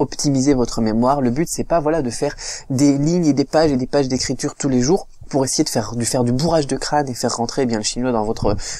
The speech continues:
dans votre petite tête. Euh, le but, ça va être justement de bosser peu, mais efficacement. Aujourd'hui, il est possible d'avoir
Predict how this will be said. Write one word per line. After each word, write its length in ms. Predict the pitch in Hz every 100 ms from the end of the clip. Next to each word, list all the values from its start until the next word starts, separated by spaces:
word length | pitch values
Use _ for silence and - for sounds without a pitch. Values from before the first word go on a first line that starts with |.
| -
dans 80 | 120
votre 160 | 120
petite 240 | 117 120 -
tête. 240 | 175 - - - - -
Euh, 100 | -
le 140 | 117 135
but, 240 | 135 208
ça 180 | - 131
va 120 | 117
être 180 | 170 -
justement 400 | 120 - 127 165
de 120 | 131
bosser 440 | 117 123 - 151 156 -
peu, 200 | 165 185 - - -
mais 240 | 135 165 - - -
efficacement. 640 | 151 - 143 135 - 98 - - -
Aujourd'hui, 520 | 151 151 147 143 196
il 80 | 180
est 60 | 131
possible 480 | 151 - 196 170
d'avoir 520 | 131 127 123 170 185